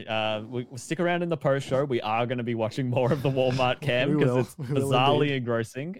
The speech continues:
Speaker 1: And it's only, what, must be seven A M on, in when
Speaker 2: Ev-,
Speaker 1: that
Speaker 2: ev-, every,
Speaker 1: camera is.
Speaker 2: every now and again, Kerry, I, I think about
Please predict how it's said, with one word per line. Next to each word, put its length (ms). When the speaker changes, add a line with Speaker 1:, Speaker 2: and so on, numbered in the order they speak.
Speaker 1:
And 160
it's 220
only, 460
what, 180
must 200
be 80
seven 400
A 160
M 160
on, 260
in 480
when 140
Speaker 2:
Ev-, 60
Speaker 1:
that 180
Speaker 2:
ev-, 220
every, 280
Speaker 1:
camera 120
is. 80
Speaker 2:
every 240
now 220
and 100
again, 560
Kerry, 500
I, 380
I 200
think 340
about 440